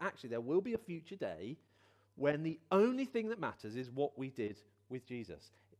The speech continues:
whether we followed him or not. How silly would it be on that day to stand there and go,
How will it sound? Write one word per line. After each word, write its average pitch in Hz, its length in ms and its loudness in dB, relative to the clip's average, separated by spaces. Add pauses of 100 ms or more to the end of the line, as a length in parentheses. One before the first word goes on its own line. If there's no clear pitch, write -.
whether 143 300 4
we 143 180 -2 (120)
followed 123 320 2
him 101 240 -4 (420)
or 123 200 0
not. - 380 -6 (2000)
How 185 180 -4
silly 175 500 -2
would 127 100 2
it 110 100 -4
be 107 160 -2
on 107 180 -2
that 143 260 -6
day 104 260 -2
to 107 80 -16
stand 165 400 -2
there 98 140 -2
and 95 100 -10
go, 104 300 0